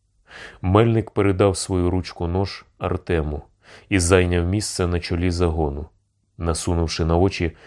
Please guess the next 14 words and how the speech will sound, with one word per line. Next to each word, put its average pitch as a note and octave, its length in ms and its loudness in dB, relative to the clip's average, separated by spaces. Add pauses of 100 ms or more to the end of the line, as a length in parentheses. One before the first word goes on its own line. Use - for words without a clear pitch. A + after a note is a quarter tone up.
(220)
прилад F2+ 540 0 (280)
нічного E2 720 -4
бачення. D#2 640 -6 (2250)
Але F2+ 200 4
вони G2 340 2 (440)
перестали G2+ 580 2
поспішати G#2 840 -2 (360)
не G#2 200 0
тільки E2+ 460 -4
з D2+ 100 -4
обережності. D#2+ 1000 -2 (880)
На F#2 180 4
станції F#2+ 560 2
Генштаб F#2 640 -2